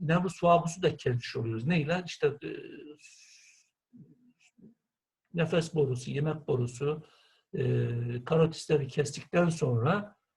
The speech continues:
e, oradaki nervus vagus'u da kestikten sonra omuriliğe gelince bekleniyor. İşte sebebi bu. Nervus vagus'un etkisini ortadan kaldıktan sonra sempatik sistemden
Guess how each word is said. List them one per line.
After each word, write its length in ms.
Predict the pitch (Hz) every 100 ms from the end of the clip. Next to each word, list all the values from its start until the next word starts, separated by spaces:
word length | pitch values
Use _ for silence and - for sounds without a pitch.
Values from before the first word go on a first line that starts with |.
| _
e, 320 | 147 131 139 156
oradaki 720 | 156 151 147 123 139 151 - 196 170
nervus 400 | 143 143 135 -
vagus'u 300 | 143 127 117
da 100 | 120
kestikten 480 | 123 127 - - 156
sonra 400 | 139 156 190 214 - _ _ _
omuriliğe 480 | 160 185 175 156 135
gelince 420 | 170 156 147 190
bekleniyor. 500 | 156 - 127 120 107 - _ _ -
İşte 280 | - 143 -
sebebi 560 | - - 170 175 170 151
bu. 280 | 170 190 202
Nervus 360 | 160 165 160 170
vagus'un 420 | 143 123 139 156
etkisini 380 | 147 - - 147
ortadan 300 | 139 143 139
kaldıktan 460 | 135 135 - 160
sonra 720 | 147 - 117 107 139 190 190 _ _ -
sempatik 480 | 156 156 160 156
sistemden 680 | 151 - 143 127 127 175 175